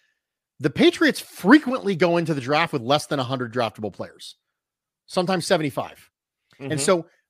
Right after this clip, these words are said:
Speaker 1: what that leads to is it leads to, "Okay, we'll go to the next guard on a list."
Speaker 2: Right.
Speaker 1: And it's Cole Strange. That's the next guard on your list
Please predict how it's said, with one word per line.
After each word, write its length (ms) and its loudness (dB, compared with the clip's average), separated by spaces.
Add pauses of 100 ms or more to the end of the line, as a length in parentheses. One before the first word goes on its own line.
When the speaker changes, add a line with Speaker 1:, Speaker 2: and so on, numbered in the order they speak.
(160)
Speaker 1:
what 180 2
that 180 2
leads 460 -2
to 260 -2
is 160 -2
it 80 -6
leads 320 -4
to, 180 -2
"Okay, 260 0
we'll 160 -2
go 180 0
to 60 -4
the 100 -2
next 240 -4
guard 240 0
on 140 -2
a 80 -4
list." 440 -10 (1000)
Speaker 2:
Right. 460 4
Speaker 1:
And 100 0
it's 120 -6
Cole 180 0
Strange. 500 -6 (480)
That's 200 0
the 80 -2
next 180 -4
guard 220 0
on 80 -4
your 100 -8
list 500 -8